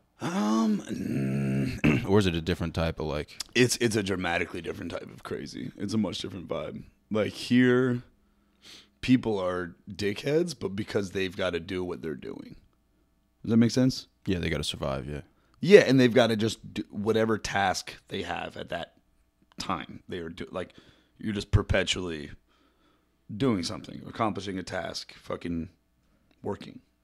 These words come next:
Speaker 1: You know what I
Speaker 2: Yeah.
Speaker 1: mean? Um, so people will be like,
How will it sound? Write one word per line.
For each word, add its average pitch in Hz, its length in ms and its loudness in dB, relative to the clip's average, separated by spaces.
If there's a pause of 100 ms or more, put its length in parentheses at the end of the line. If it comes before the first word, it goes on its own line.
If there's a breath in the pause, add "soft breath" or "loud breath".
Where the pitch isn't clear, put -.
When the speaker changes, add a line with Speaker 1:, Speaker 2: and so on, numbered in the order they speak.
(120)
Speaker 1:
You 101 80 -8
know 110 140 -4
what 101 80 -4
I - 20 -2
Speaker 2:
Yeah. 82 80 -2
Speaker 1:
mean? 107 100 -4 (1200 soft breath)
Um, 78 460 -6
so - 160 -4
people 117 280 2
will 110 80 2
be 107 160 2
like, 67 440 -4